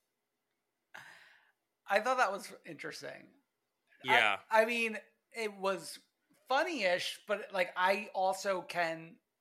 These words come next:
Speaker 1: take in the badness of it.
Speaker 2: Yeah, and I mean, like,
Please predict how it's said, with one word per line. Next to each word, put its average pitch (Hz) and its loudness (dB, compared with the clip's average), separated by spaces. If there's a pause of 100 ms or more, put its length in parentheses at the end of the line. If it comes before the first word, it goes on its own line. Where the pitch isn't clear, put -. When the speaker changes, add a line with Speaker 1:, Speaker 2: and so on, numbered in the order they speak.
(600)
Speaker 1:
take 214 -4
in 175 -2
the 170 -2
badness 160 0
of 139 -10
it. - -10 (1000)
Speaker 2:
Yeah, 165 10
and 175 4
I 196 8
mean, 202 2
like, 170 4